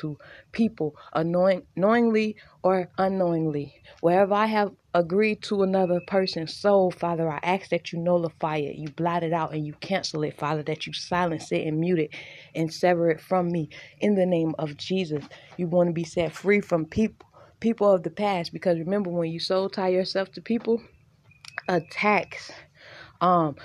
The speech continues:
mental illnesses, sickness and diseases, um, emotional, emotional pains and torment. Sometimes that's not your emotions. It may be, it may be,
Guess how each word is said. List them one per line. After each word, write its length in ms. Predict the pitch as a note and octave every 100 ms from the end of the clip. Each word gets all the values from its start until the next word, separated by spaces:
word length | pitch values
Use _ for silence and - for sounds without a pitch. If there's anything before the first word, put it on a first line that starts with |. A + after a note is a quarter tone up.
| -
mental 300 | F#3 A3+ A3 -
illnesses, 640 | A3 G#3+ F#3+ F3+ D#3+ D#3+
sickness 400 | - G#3+ G#3+ G3
and 140 | G3+ G3
diseases, 880 | F3+ E3+ G#3+ G#3 F3 E3 - D3 - - - -
um, 560 | F3+ F3+ F3+ E3 D#3 D3 - - - - - -
emotional, 1040 | G3+ G3 G#3 A3+ - G#3 G3+ F#3+ F#3 F3 - - - - - - - - _ - - F#3
emotional 920 | F#3 G3 A3 - G#3 G#3 G3 F#3+ F3 - - - - _ -
pains 680 | A3+ A#3+ A3+ G3+ F3+ D#3
and 320 | F3+ F3 E3+ D#3+ - -
torment. 640 | - G#3 A#3 A3 G3+ D#3+ - - -
Sometimes 540 | - B3 B3+ A#3 G#3+
that's 180 | G3 G3
not 320 | G#3 G3+ -
your 220 | A3 G#3 G3
emotions. 600 | G3 A3 A3+ E3 - - - -
It 80 | -
may 180 | A3 G#3
be, 300 | F#3 G#3 G3 - - -
it 80 | G3
may 160 | G#3+ G#3
be, 400 | F#3+ G3 F#3